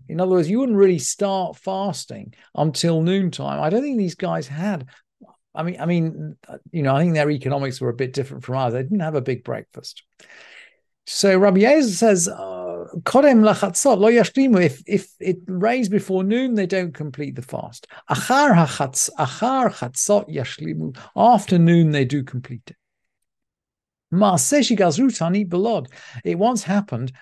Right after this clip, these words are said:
they decreed a fast in Lod. We've heard, we know about Lod.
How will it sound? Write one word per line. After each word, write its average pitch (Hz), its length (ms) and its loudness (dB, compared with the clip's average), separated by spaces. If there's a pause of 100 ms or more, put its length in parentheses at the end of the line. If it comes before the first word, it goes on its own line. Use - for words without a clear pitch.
they 170 240 0
decreed 208 640 -4
a - 60 -12
fast 214 640 -8
in 185 160 -4
Lod. 208 380 -2
We've 180 180 -2
heard, 254 160 -2
we 220 140 -2
know 262 140 -2
about 156 280 -4
Lod. 147 480 -4